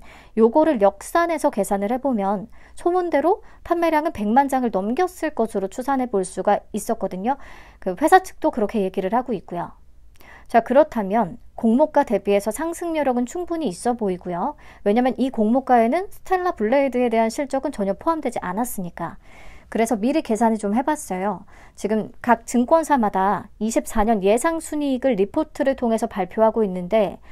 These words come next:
저는 그 평균치인 천육백팔십팔억 원 정도를 적용을 했고 적용 퍼는 회사가 공모가를 산출할 때 썼던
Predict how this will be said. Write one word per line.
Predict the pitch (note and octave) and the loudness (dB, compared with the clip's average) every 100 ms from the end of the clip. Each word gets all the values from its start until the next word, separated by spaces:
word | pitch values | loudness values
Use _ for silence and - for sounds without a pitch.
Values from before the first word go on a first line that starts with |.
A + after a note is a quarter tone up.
| - - - | -20 -20 0
저는 | G#3+ B3+ | 2 2
그 | B3+ G#3+ | 2 -2
평균치인 | - F#4 F#4+ F#4 E4+ - C#4 A#3+ - | 2 0 2 -4 -4 -4 -2 -2 -6
천육백팔십팔억 | - F4+ F4+ F4 C#4+ - C#4+ C4+ - - F#4+ F#4+ | -6 -4 -4 -6 -10 -4 -2 -2 -4 0 2 2
원 | A#3+ - - | -4 -6 -12
정도를 | - G3+ G#3 G#3+ | -6 -2 0 0
적용을 | G3+ G3 F#3+ G3+ | -2 -2 0 -2
했고 | A#3 A3+ F#3 - - - - | -2 0 0 -2 -18 -18 -18
적용 | - G#3 A3+ A#3 | -4 2 4 2
퍼는 | A#3 F4 E4+ G3 - - - - - | 2 2 2 0 -6 -20 -20 -18 -2
회사가 | F#3+ - G3+ | 2 4 4
공모가를 | - G#3 B3+ B3+ B3 | 2 0 2 4 2
산출할 | D4+ D#4 D#4+ B3+ | 0 -4 0 2
때 | A3 | 0
썼던 | A#3+ C4+ G3+ F#3+ B3+ | -2 -4 -2 -2 -4